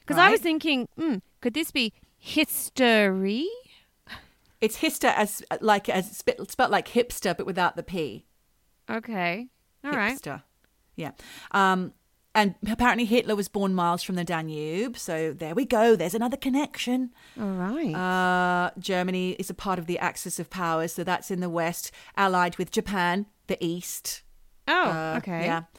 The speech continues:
Speaker 2: And of course, we know that the only way that Hitler rose to power with his crazy ideas was by using his intense oratory skills to mobilize the Nazi Party in Germany in the years following World War One.
Speaker 1: Yeah,
Speaker 2: And he
Speaker 1: I
Speaker 2: was
Speaker 1: mean
Speaker 2: born, and he was born to poor parents as well. So that's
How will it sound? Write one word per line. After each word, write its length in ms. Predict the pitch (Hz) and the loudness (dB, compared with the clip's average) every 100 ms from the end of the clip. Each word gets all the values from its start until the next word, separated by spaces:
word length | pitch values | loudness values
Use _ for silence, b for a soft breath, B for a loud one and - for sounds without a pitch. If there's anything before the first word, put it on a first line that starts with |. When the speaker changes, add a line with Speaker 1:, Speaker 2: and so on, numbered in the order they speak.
| B B - | B B -4
Speaker 2:
And 100 | 214 | -2
of 80 | |
course, 320 | - 226 208 214 | 4 4 4 2
we 140 | 226 | 2
know 220 | 208 202 | 4 4
that 160 | 196 - | 2 2
the 80 | 196 | 2
only 160 | 202 175 | 2 2
way 220 | 190 185 | 0 0
that 160 | 180 | -2
Hitler 300 | 175 220 185 | -4 -4 -2
rose 180 | 180 175 | -2 -2
to 80 | - | -4
power 300 | 196 208 185 | -4 0 0
with 160 | 165 160 | -2 -4
his 320 | 170 170 - | -4 -4 -6
crazy 440 | - 160 170 170 | -8 -8 -6 -4
ideas 580 | 151 156 185 156 127 196 B B B | -6 -4 -4 -4 -4 -8 B B B
was 160 | 185 - | -6 -4
by 240 | 180 175 | -2 0
using 340 | 175 185 185 | 0 -4 -4
his 140 | 170 175 | -6 -6
intense 380 | 175 - 185 - | -6 -6 -8 -6
oratory 340 | 190 190 - 151 | -6 -6 -10 -12
skills 400 | - 156 143 - | -10 -8 -8 -8
to 120 | 175 | -8
mobilize 480 | 165 156 151 151 - | -6 -6 -6 -8 -4
the 100 | 185 | 0
Nazi 340 | 180 170 - | 0 -2 -6
Party 440 | - 160 151 - 156 | -6 -4 -4 -6 -8
in 160 | 156 | -8
Germany 420 | 156 156 151 156 160 | -6 -6 -6 -8 -8
in 60 | |
the 80 | 160 | -8
years 260 | 160 165 - | -6 -8 -6
following 520 | 180 170 165 160 170 _ _ | -4 -4 -4 -6 -8 _ _
World 200 | 175 170 196 | -10 -8 -6
War 180 | 185 190 | -6 -6
One. 560 | 208 247 - - - - - - _ _ _ _ | -8 -8 -10 -12 -18 -20 -20 -20 _ _ _ _
Speaker 1:
Yeah, 140 | 247 208 | -2 4
Speaker 2:
And 80 | 185 | 6
he 40 | |
Speaker 1:
I 20 | |
Speaker 2:
was 100 | 214 | 8
Speaker 1:
mean 60 | 190 | 12
Speaker 2:
born, 160 | 262 | 12
and 160 | 247 247 | 12 10
he 40 | 247 | 10
was 160 | 233 | 8
born 180 | - 202 | 8 4
to 80 | 208 | 2
poor 160 | 202 180 | 0 0
parents 360 | 180 151 - 165 | 0 -2 -4 -8
as 100 | 170 | -4
well. 220 | 139 - | -4 -4
So 80 | 175 | -4
that's 460 | 175 - - - | -4 -4 -10 -20